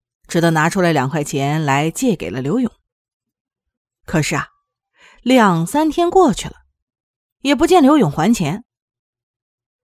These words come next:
这一天呢，最后一节课是自习，何毅啊，还在课堂上始终不能静下心来做功课，脑子里想的呀，就是刘勇借的这两块钱。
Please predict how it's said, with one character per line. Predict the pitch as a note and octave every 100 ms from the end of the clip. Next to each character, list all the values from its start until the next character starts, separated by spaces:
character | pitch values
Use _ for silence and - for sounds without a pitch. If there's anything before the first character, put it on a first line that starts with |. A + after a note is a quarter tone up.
| _
这 | G#4 G#4
一 | D#4
天 | C#4 C#4+
呢， | C4 A#3 - _
最 | - F#4 D4
后 | D#4
一 | C#4
节 | A3+ C#4
课 | C#4
是 | A#3+ A3+
自 | C#4
习， | - C#3+ A3+ - _ _ _ _ _ -
何 | F#3+ F#3 C#4
毅 | C#4
啊， | G#3 D3+ - - -
还 | C#3+
在 | D3+
课 | - F#3+
堂 | D3 C#3+ C#3+
上 | F3 C#3 C3 G2
始 | - - D#3+ D3+ C3
终 | G#3 A3
不 | A#3
能 | D#3 D#3 G3
静 | - F#3
下 | D3+
心 | G#3+ G3
来 | F#3+
做 | F3
功 | A3+ C4+
课， | - - _ _ _ _ A3+
脑 | A#3 G#3 F3
子 | C4+
里 | F4+
想 | F4 A3+ - -
的 | F3
呀， | F3 - - -
就 | G#3 F4+ A#3+
是 | G#3+ E3
刘 | E3 F#3+ C4
勇 | E3+ C3+
借 | B3+ F#3+
的 | E3
这 | F#3
两 | D3+
块 | D3+ E3+
钱。 | C#3 D3+